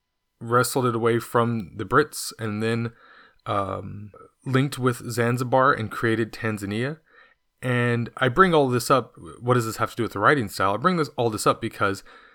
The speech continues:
he steered the ship from the early sixties all the way into the eighties, and during that time had to put out a lot of fires. And the way he put out fires wasn't with strong arm tactics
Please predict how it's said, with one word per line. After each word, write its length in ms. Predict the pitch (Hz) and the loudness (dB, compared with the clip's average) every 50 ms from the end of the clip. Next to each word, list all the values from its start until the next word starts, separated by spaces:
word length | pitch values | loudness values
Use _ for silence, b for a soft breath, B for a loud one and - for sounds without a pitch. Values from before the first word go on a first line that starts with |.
| B B B B B B B B _ _ | B B B B B B B B _ _
he 520 | - - - - 175 170 165 160 156 - | -20 -16 -8 -6 -4 -4 -2 -4 -6 -6
steered 680 | - - - - - - 180 190 196 214 208 180 160 151 | -6 -6 -6 -6 -6 -6 -4 -2 -2 -2 -2 -2 -4 -6
the 80 | 139 | -6
ship 420 | 139 - - 165 131 117 - - - | -4 -2 -2 -2 -2 -2 -4 -12 -8
from 400 | - - 113 110 113 110 110 - | -4 -2 -2 -2 -2 -4 -8 -8
the 100 | 120 120 | -8 -8
early 340 | - - 131 147 156 160 165 | -6 -2 -2 0 0 0 -2
sixties 600 | 151 - - 143 127 - - - 127 113 113 113 - - | -4 -2 -4 -4 -4 -4 -6 -8 -6 -6 -6 -8 -8 -6
all 220 | 127 131 135 147 147 | -2 0 0 0 0
the 100 | 147 139 | -2 -2
way 480 | 131 131 127 131 131 127 123 110 - - - | -2 -2 0 0 0 -2 -4 -6 -8 -12 -12
into 380 | 131 127 123 113 - - 127 113 | -10 -8 -8 -8 -8 -8 -8 -8
the 160 | 110 107 - - | -8 -10 -10 -6
eighties, 500 | 131 139 143 135 101 90 85 85 - - - | -4 -2 -2 -2 -4 -6 -12 -14 -16 -14 -10
and 280 | 127 120 117 95 113 117 | -8 -6 -6 -6 -4 0
during 200 | 156 170 180 170 | 0 0 0 0
that 120 | 156 135 | -2 -6
time 300 | - - - 156 139 135 | -4 -2 -2 0 0 0
had 100 | 113 123 | -2 -4
to 80 | 117 117 | -6 -6
put 180 | - - - 127 | -8 -6 -2 0
out 140 | 123 117 | 0 0
a 60 | 113 107 | 0 0
lot 240 | 107 110 110 110 | 0 0 0 0
of 60 | 101 - | -2 -4
fires. 640 | - - - 120 113 101 - - - - - - - B B B B B B B B B _ - | -6 -2 0 0 2 0 -2 -8 -14 -14 -14 -14 -14 B B B B B B B B B _ -4
And 160 | 143 139 139 | -2 0 0
the 80 | 139 | 0
way 320 | 131 131 151 170 180 202 190 | 0 0 0 0 0 0 -2
he 160 | 143 175 180 | -2 -4 -6
put 240 | - - - 175 156 | -6 -4 -2 2 2
out 180 | 143 117 - | 2 2 0
fires 560 | - - - 127 127 120 - - - 113 107 110 | -4 -4 -2 0 0 -2 -2 -6 -8 -10 -8 -4
wasn't 400 | 113 120 131 127 139 127 82 101 | -4 -4 -2 -2 -4 -6 -6 -6
with 300 | 113 110 107 - - - _ | -6 -6 -6 -8 -10 -16 _
strong 600 | - - - - - - 123 117 120 120 123 123 | -12 -10 -10 -10 -6 -2 0 0 2 0 0 -2
arm 320 | - 117 113 113 110 113 107 | -4 -2 -2 -2 -2 -4 -6
tactics 720 | - - - 113 110 - - - 113 - - - - | -4 0 2 2 2 0 -2 -8 -8 -8 -8 -12 -12